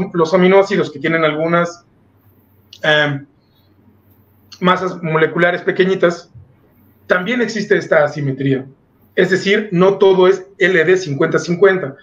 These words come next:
sino que en lo vivo hay más de una o más de la otra,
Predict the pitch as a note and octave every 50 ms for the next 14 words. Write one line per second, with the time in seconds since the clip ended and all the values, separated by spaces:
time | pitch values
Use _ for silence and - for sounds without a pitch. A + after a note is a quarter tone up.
0 | _ _ _ - - F#3 G3 G3+ G3 G3 F#3+ E3+ D#3+ D#3 D3 C#3+ E3 F#3 F3+ F#3
1 | F3+ - D#3+ D#3+ D#3 D#3+ D#3+ F3 G3 G3 - - _ _ C#3+ D3+ D#3 F3+ G3+ G#3
2 | G#3+ A3 G#3+ - - _ _ _ _ _ _ _ _ - D3+ C#3+ E3 E3+ E3+ E3
3 | E3 E3+ E3+ - - F3+ - D3+ C#3 D3 -